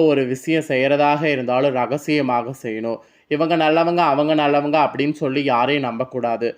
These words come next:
ஏன்னா அரசியல்ல இருக்கிறவங்களுக்கு இப்ப பயங்கரமான ஒரு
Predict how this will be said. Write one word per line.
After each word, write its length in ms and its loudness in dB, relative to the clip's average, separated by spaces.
ஏன்னா 180 -2
அரசியல்ல 580 0
இருக்கிறவங்களுக்கு 1080 -2
இப்ப 280 -6
பயங்கரமான 720 0
ஒரு 180 2